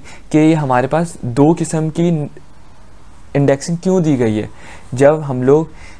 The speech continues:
negative से भी और positive से भी हम लोग एक ही चीज़ fetch कर रहे हैं। अगर बात आती है कि ना, अगर मैं यहाँ पे लिख दूँ ज़ीरो, अगर मैं यहाँ पे, यहाँ पे लिख देता हूँ employee one और इसको मैं print करवा लेता हूँ,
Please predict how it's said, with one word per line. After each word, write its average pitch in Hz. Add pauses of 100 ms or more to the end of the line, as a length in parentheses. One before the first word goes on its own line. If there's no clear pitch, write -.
(260)
negative 127
से 160
भी 165
और 151
positive 131
से 151
भी 151
हम 143
लोग 147
एक 135
ही 156
चीज़ 165
fetch 143
कर 135
रहे 127
हैं। 127 (360)
अगर 127
बात 131
आती 131
है 135
कि 160
ना, 165
अगर 156
मैं 147
यहाँ 135
पे 151
लिख 139
दूँ 147
ज़ीरो, 127 (360)
अगर 127
मैं 131
यहाँ 123
पे, 127
यहाँ 113
पे 117
लिख 113
देता 113
हूँ 139
employee 113 (160)
one 117 (560)
और 120
इसको 117
मैं 120
print 113
करवा 113
लेता 113
हूँ, 131